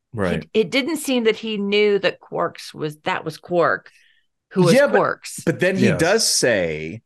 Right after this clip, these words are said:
Speaker 2: he does say, he's like, to Toss, he goes, "This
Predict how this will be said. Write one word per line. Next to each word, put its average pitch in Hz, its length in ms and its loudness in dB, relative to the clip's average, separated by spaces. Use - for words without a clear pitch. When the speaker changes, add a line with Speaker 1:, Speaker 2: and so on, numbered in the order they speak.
Speaker 2:
he 127 160 -2
does 151 420 0
say, 73 640 -4
he's 104 260 -4
like, 92 240 -2
to 127 140 0
Toss, 123 460 -4
he 120 80 -2
goes, 95 240 -2
"This 123 540 -2